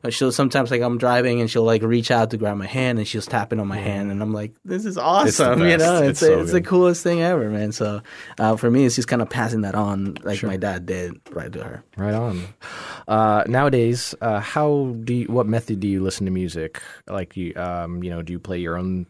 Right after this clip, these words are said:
Speaker 2: stuff? Do you listen on the radio or stream stuff? Like, how do you most likely listen?
Speaker 1: Yeah, well, you know, with, with the technology that we have today, it's, uh, super easy to, like,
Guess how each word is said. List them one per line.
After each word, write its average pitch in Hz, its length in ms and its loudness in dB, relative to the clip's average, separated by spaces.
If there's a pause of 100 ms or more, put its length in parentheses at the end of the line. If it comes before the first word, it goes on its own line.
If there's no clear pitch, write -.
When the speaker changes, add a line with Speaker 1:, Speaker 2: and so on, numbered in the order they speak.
Speaker 2:
stuff? 92 360 -4
Do 92 80 -8
you 85 60 -6
listen 87 200 -8
on 82 80 -6
the 78 60 -8
radio 90 500 -4
or 82 200 -4
stream 87 320 -4
stuff? 87 600 -8
Like, 90 140 -6
how 92 140 -4
do 90 60 -6
you 90 140 -6
most 85 340 -8 (120)
likely 82 480 -8 (120)
listen? - 360 -8 (800)
Speaker 1:
Yeah, 165 320 2
well, 160 320 4
you 156 140 2
know, 160 200 4
with, 139 320 2
with 123 200 0
the 123 80 0
technology 131 560 2
that 123 120 4
we 120 100 4
have 110 260 0
today, 104 640 2
it's, 104 400 -2
uh, 95 720 -2
super 120 380 0
easy 104 320 0
to, 101 140 -4
like, 92 280 -4